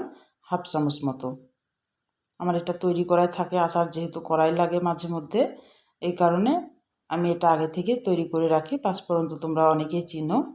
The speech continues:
দিয়ে এটা তেলের সাথে এক মিনিট মতো একটু ভাজা হবে, তখন সেই চিনি মাখানো আমটা আমি দিয়ে দিব।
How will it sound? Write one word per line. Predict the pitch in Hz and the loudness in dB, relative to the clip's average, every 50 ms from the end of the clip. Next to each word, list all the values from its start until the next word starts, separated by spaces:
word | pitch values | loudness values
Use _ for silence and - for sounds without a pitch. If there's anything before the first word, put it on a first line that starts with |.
| - _ _ _ _ _ _ _ _ _ _ _ _ _ _ _ _ _ _ _ _ _ _ _ _ _ _ _ _ _ _ _ _ _ _ _ _ _ _ _ _ _ _ _ _ _ 180 | -18 _ _ _ _ _ _ _ _ _ _ _ _ _ _ _ _ _ _ _ _ _ _ _ _ _ _ _ _ _ _ _ _ _ _ _ _ _ _ _ _ _ _ _ _ _ -6
দিয়ে | 170 185 180 175 | 0 2 2 4
এটা | 170 175 175 | 4 2 0
তেলের | 175 - 185 175 165 170 170 | 0 0 -2 0 0 0 0
সাথে | - - 170 - - 240 311 370 - - - - _ _ _ _ _ _ _ | -2 -4 -4 0 0 0 0 0 -2 -10 -20 -20 _ _ _ _ _ _ _
এক | - 185 185 - 185 | -4 -4 -2 0 0
মিনিট | 185 180 165 - 175 | 0 0 0 -2 -2
মতো | 175 175 175 175 | -4 -2 -2 -4
একটু | 170 170 - - 165 | -4 -6 -8 -12 -12
ভাজা | 143 143 156 165 160 170 | -6 -2 -2 0 0 0
হবে, | 165 170 170 220 254 | 0 2 2 2 2
তখন | 254 - 180 - - 175 170 | 2 0 0 0 -2 -2 -4
সেই | 160 - - 180 170 170 - | -4 -4 -4 -4 -4 -4 -6
চিনি | - 175 170 165 | -8 -6 -4 -2
মাখানো | 165 160 156 156 - 170 165 165 | 0 0 -2 -2 -4 -4 -2 2
আমটা | 160 156 151 147 147 143 214 | 2 2 2 2 0 0 0
আমি | 240 - - 160 151 151 | 0 0 -2 -2 -4 -4
দিয়ে | 143 147 147 143 135 | -4 -2 -2 -2 -2
দিব। | 139 127 131 | -4 -6 -10